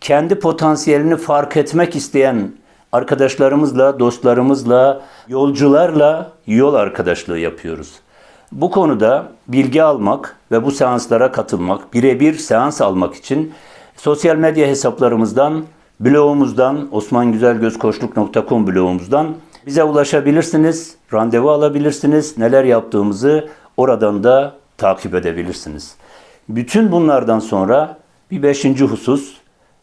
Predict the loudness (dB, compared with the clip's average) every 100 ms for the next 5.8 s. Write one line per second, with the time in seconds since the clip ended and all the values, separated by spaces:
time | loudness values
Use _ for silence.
0 | _ -2 0 2 0 -2 -2 0 0 -2
1 | -4 -4 -8 -4 0 0 -2 -8 _ _
2 | _ _ -6 -6 0 0 2 2 2 2
3 | 0 -2 -2 0 2 2 0 0 0 0
4 | 0 -2 0 2 2 2 0 0 0 -2
5 | 0 0 2 -2 0 2 2 0